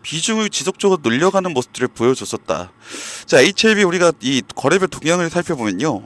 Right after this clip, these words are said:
정말 딱 답이 나와져 있습니다. 자, 주가 어떻습니까? 주가는 움직이고 우리가 이때 시총이 오조가 녹았어도 그때 어땠습니까? 오히려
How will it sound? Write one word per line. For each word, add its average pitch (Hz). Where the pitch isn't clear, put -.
정말 202
딱 -
답이 120
나와져 110
있습니다. 92
자, 127
주가 -
어떻습니까? 110
주가는 202
움직이고 139
우리가 151
이때 120
시총이 -
오조가 160
녹았어도 117
그때 175
어땠습니까? 147
오히려 123